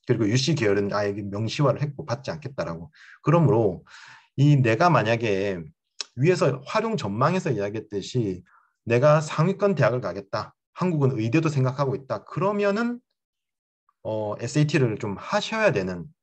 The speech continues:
어, 경험적으로는 하셔야만 한다. 이렇게 제가 말씀드리고 싶고 내가 만약 중상위권을 생각하고 있어. 아, 미국의 한 저기 어디지 한 오십 위권 대학을 좀 생각을 하고 있다. 칠십 위권 생각을 하고 있다.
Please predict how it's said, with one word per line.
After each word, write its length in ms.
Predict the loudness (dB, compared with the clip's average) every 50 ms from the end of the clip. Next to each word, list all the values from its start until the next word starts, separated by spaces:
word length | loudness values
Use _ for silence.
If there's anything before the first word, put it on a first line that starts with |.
| _ _ _ _ _ _ _ _ _ _ _ _ _ _
어, 280 | -8 -6 -6 -6 -6 -4
경험적으로는 1000 | 0 0 2 2 4 2 2 2 2 2 0 0 0 0 2 2 2 2 0 -4 -8 _ _ _ _ _ _ _ _ _ _ _ _ _ _ -8
하셔야만 460 | -6 -4 -2 0 2 2 2 0 2
한다. 420 | 2 2 2 2 0 -2 -6 _ -10
이렇게 160 | -6 -6 -4
제가 120 | -4 -4 -6
말씀드리고 460 | -6 -8 -8 -8 -10 -8 -8 -8 -8
싶고 320 | -8 -8 -6 -4 -4 -4 -4 -8 -14 -14 -12 _ 0
내가 200 | 0 2 4 4
만약 160 | 2 2 2
중상위권을 600 | 2 4 2 4 4 2 2 2 2 2 2 2 2
생각하고 500 | 2 2 2 2 2 2 0 0 -2 -4
있어. 340 | -4 -4 -4 -4 -4 -4 -8 -14 -14 -14 -16 -18 -20 -16 _ -8
아, 80 | -6
미국의 520 | -4 -4 -4 -4 -4 -4 -4 -2 -2 -2 0
한 520 | -2 -2 -2 -2 -4 -4 -4 -4 -4 -6 -4
저기 400 | -4 -4 -4 -2 -2 -2 -2 -2
어디지 380 | -4 -6 -6 -6 -6 -6 -4
한 200 | -4 -4 -4 -6 -8 -10 -16 _
오십 280 | -10 -10 -10 -8 -8 -8
위권 320 | -8 -6 -2 -2 -2 -2
대학을 600 | -2 -4 -4 -6 -6 -8 -8 -6 -4 -4 -4 -4
좀 120 | -4 -6 -6
생각을 400 | -2 0 0 2 2 2 2 2
하고 240 | 0 0 0 -2 -2
있다. 420 | -4 -6 -6 -6 -4 -4 -6 -10
칠십 320 | -10 -4 -4 -2 -2 -2 -4
위권 160 | -4 -4 -2
생각을 340 | -2 0 0 0 0 0 0
하고 180 | -2 -2 -4 -6
있다. 380 | -8 _ -8 -8 -8 -8 -10